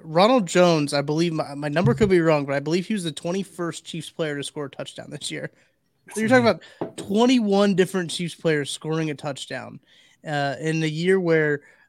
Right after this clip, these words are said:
uh, the Chiefs were supposed to fall. This was supposed to be a rebuilding year, remember? Remember the Chiefs weren't supposed to win the, uh, win, win the division and get the number one seed, and they weren't supposed to make the playoffs, and they weren't supposed to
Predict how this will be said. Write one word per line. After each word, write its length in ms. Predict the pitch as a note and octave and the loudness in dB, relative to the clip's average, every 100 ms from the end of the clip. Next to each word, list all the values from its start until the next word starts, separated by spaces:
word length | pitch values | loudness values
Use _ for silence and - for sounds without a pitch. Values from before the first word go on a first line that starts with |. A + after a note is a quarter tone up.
| - | -12
uh, 140 | C#3 C3+ D3+ | -10 -10 -16
the 60 | C#3 | -12
Chiefs 300 | - E3 D#3 | -6 -6 -6
were 80 | |
supposed 360 | C#3+ D3 D3+ C3+ | -10 -8 -8 -6
to 60 | C#3+ | -6
fall. 300 | D3+ C#3+ C#3+ | -4 -4 -2
This 140 | A3+ | -2
was 120 | G#3 | -2
supposed 240 | - F3 - | -4 -4 -4
to 60 | |
be 60 | D#3+ | -6
a 80 | C#3+ | -6
rebuilding 500 | C3+ C3 C#3 C3+ C3 | -6 -6 -4 -4 -6
year, 160 | B2+ B2+ | -8 -8
remember? 440 | B2+ C3 C#3 D3 _ _ _ | -8 -6 -6 -8 _ _ _
Remember 160 | D#3+ E3 | -6 -4
the 80 | D#3 | -2
Chiefs 260 | D3 C#3+ | -4 -4
weren't 180 | D3+ C#3 | -6 -6
supposed 260 | - C#3+ - | -8 -10 -8
to 80 | C3+ | -6
win 280 | C3+ C#3 | -4 -4
the, 220 | C3 C3+ C3 | -4 -6 -6
uh, 260 | C3 C3 | -6 -8
win, 240 | C#3 C#3 C3 | -8 -8 -4
win 160 | D3 C#3 | -4 -4
the 80 | |
division 300 | C3 C3+ C#3 | -4 -6 -4
and 80 | C#3 | -4
get 100 | C3+ | -6
the 80 | - | -6
number 200 | C3 B2+ | -8 -6
one 220 | B2 B2+ | -8 -8
seed, 220 | C3 C3 | -8 -8
and 100 | C3 | -4
they 60 | C3 | -4
weren't 240 | C3 B2+ | -4 -6
supposed 440 | - C3 C3+ C3 - | -8 -6 -4 -4 -6
to 120 | C#3 - _ _ D#3 | -10 -14 _ _ -8
make 220 | C#3 - | -8 -8
the 60 | |
playoffs, 560 | _ C3+ C3 C#3 C#3 - | _ -2 0 0 -2 -6
and 100 | C3 | -4
they 60 | C3 | -4
weren't 240 | C3+ C3+ | -4 -6
supposed 420 | C#3 C#3 C#3 - | -6 -6 -6 -6
to 220 | C#3 C3+ | -4 -6